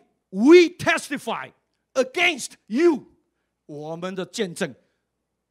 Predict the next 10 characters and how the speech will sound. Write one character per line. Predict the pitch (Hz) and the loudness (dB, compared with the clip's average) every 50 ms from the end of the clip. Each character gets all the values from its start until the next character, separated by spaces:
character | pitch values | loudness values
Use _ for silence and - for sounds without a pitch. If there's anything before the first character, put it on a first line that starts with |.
| _ _ _ _ _ _ _ _ | _ _ _ _ _ _ _ _
是 | - - - 190 175 147 120 | -20 -18 -16 -14 -14 -16 -16
来 | 135 135 135 147 156 156 - _ _ _ | -16 -14 -12 -12 -12 -14 -16 _ _ _
怎 | - - 127 | -18 -16 -14
么 | 131 135 | -14 -14
样 | 123 110 110 _ _ _ _ | -16 -16 -20 _ _ _ _
敌 | - 202 202 240 | -8 -4 -2 -2
对 | 269 - 359 311 269 | 0 2 2 2 2
你 | 214 220 | 0 -2
们 | 220 247 262 - | -2 -2 -2 -2
的。 | 254 175 120 | -2 -4 -4